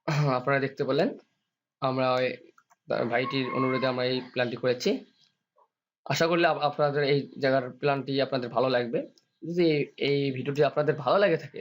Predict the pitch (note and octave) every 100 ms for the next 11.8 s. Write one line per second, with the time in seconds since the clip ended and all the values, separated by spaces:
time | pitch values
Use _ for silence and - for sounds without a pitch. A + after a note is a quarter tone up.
0 | - C#3 B2+ B2 C#3+ - D3 C#3 B2+ B2
1 | B2+ C#3 D3 B2+ B2+ B2+ C#3 D3 C3+ B2
2 | B2+ B2 D3 C#3 C#3+ C#3+ D#3+ B2 C3 E3+
3 | F3 C#3+ E3 D#3 C3+ B2 C3 B2+ A#2 B2
4 | B2+ B2 A#2 A2+ A#2 A#2 A#2 C3 C4 -
5 | - _ _ _ _ _ _ _ - B2
6 | D3 C3+ B2 C#3 C#3 C3 - C3 B2 -
7 | C#3+ C3+ B2+ B2 B2+ - A#2 B2 A#2+ -
8 | C3 C3+ C#3+ C#3+ A#2+ A#2+ B2 B2 - B2
9 | F#3+ E4 - _ - B2 B2+ C#3 B2+ B2
10 | B2+ B2+ A#2 - D#3 D#3+ C3 A#2 A#2+ A#2
11 | A2 A#2 A#2+ A#2 A2 B2 A#2 B2+